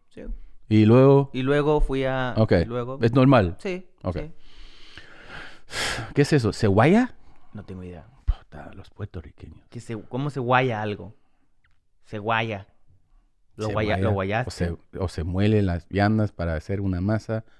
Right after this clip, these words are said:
Speaker 2: A la masa se le echa la leche evaporada poco a poco. Ok, normal. La carna-, la carne, si es pollo, se desmuenza.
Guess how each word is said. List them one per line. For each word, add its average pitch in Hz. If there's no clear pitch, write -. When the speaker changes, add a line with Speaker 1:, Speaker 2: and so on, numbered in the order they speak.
Speaker 2:
A 85
la 85
masa 104
se 95
le 85
echa 95
la 87
leche 107
evaporada 95
poco 98
a 87
poco. 80
Ok, 90
normal. 87
La 87
carna-, 120
la 117
carne, 180
si -
es 139
pollo, 165
se 110
desmuenza. 104